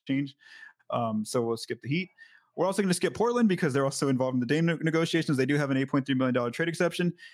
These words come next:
Uh, let's talk about the, the Pacers, though. Um, they have seven point four million dollars in cap space still.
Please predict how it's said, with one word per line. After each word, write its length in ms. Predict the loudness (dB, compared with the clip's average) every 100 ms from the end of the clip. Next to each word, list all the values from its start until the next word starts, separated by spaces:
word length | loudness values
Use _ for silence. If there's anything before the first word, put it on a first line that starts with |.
| -20 _ -2
Uh, 140 | -2
let's 140 | 0
talk 100 | 0
about 180 | 0 -2
the, 80 | -2
the 100 | -2
Pacers, 420 | 0 0 0 0
though. 180 | 0 0 0
Um, 360 | 0 0 -2 -6 -18 -20 _ -8
they 200 | 0 2
have 180 | 2 0
seven 300 | 0 0 -2 _
point 200 | -2 0
four 180 | 0 0
million 240 | 2 2 2
dollars 260 | 2 0
in 60 | -2
cap 280 | -2 -4 -4
space 300 | -2 -2 0
still. 340 | 0 0